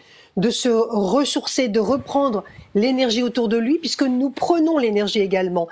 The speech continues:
Il ne veut pas partager. C'est-à-dire que le fantôme, il se nourrit d'humidité, il se nourrit, euh, d'obscurité, de froid, il se nourrit de tout ce qui, ce qui va conduire l'électricité. Mais cette électricité qu'il prend dans toutes les particules vivantes, dans les moisissures, n'importe quoi, tous les,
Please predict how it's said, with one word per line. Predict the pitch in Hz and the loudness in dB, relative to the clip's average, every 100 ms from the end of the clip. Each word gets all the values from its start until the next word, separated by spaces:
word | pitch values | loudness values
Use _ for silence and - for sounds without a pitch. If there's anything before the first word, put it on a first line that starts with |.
| - - | -6 -2
Il | 233 | 0
ne | 247 | 0
veut | 285 | 0
pas | 320 | 0
partager. | 320 302 - 285 269 240 254 - - | 0 -2 -2 -2 0 -2 -4 -8 -4
C'est-à-dire | - 285 294 | 0 2 2
que | |
le | 262 | 0
fantôme, | 269 262 370 302 | 0 0 0 0
il | 240 | 0
se | - | -2
nourrit | 240 233 302 | -2 0 -2
d'humidité, | 240 254 226 220 214 294 285 | 0 -2 -2 -2 -2 0 0
il | 247 | -2
se | - | -2
nourrit, | 226 220 254 277 - - - - | 0 0 0 -4 -6 -20 -8 0
euh, | 214 214 202 | 2 4 2
d'obscurité, | 233 185 247 208 202 285 269 | 0 0 -2 0 0 0 0
de | 214 | 0
froid, | - - 269 269 | -2 -2 0 0
il | |
se | 214 | 0
nourrit | 214 202 254 | 0 0 0
de | 208 | 0
tout | 208 294 | 0 -2
ce | - | -2
qui, | 226 202 - - | -4 -4 -8 -12
ce | - - | -8 -2
qui | 226 | 0
va | 208 | 2
conduire | 202 269 233 269 415 359 240 202 214 | 2 0 2 2 4 4 0 -2 0
l'électricité. | 208 202 - 220 - 320 440 359 - - 202 | 2 0 -2 -2 0 0 0 -2 -6 -6 2
Mais | 202 220 | 2 2
cette | 214 220 | -2 -2
électricité | 208 175 196 202 180 320 | -2 -2 -4 -2 0 -2
qu'il | 240 175 | -2 -4
prend | - 233 294 - - - | 0 0 0 -4 -8 -2
dans | 196 | 0
toutes | 175 339 214 | 2 0 0
les | |
particules | 214 226 - 214 240 | -2 -2 -4 -2 -2
vivantes, | 202 269 285 392 294 | 0 0 2 0 0
dans | 190 185 | 0 0
les | 175 | 0
moisissures, | 175 190 185 233 - 415 - | 2 2 2 -2 0 -2 0
n'importe | 269 392 311 - | -2 -2 -2 0
quoi, | - - | 0 -2
tous | 320 - | -4 -2
les, | 233 202 208 | -2 0 -2